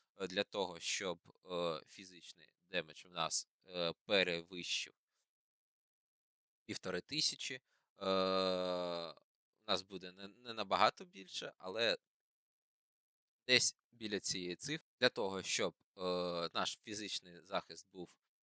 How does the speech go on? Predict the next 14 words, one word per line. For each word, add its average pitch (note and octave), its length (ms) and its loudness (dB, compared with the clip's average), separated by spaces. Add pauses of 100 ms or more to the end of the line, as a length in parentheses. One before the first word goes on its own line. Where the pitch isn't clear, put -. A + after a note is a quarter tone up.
(400)
більше G#2+ 300 2 (400)
півтори F#2+ 400 -2
тисячі - 580 -4 (320)
або B2+ 260 -4
біля C3 280 -2
цього. B2 400 -6 (1500)
Якщо C#3+ 260 4
ми A#2 100 -6
бу-, G2 420 -18
ми A2+ 100 -16
будемо G2 400 -8
вик-, F#2 180 -20 (320)
повністю F#2+ 560 -2
пере-, F#2+ 440 -2